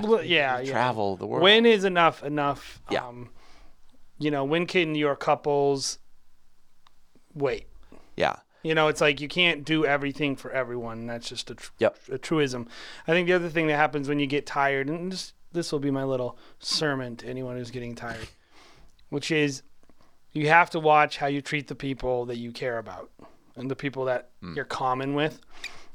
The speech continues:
Speaker 1: because those people get, like, the raw you when you're not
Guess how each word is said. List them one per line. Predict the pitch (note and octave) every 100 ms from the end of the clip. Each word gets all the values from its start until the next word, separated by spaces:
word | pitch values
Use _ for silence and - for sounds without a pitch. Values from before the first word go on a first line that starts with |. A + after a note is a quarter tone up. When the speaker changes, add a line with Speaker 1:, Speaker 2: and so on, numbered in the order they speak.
| - - -
Speaker 1:
because | D#3 D3+ D3+ C#3+ C3
those | E3 E3+
people | F3 E3 D#3
get, | D3+ D3
like, | C#3 C3 B2+
the | C3
raw | C3 B2+ C3+
you | C#3 E3 F3+ - - - - -
when | D3+
you're | D#3
not | D#3 D3+ D3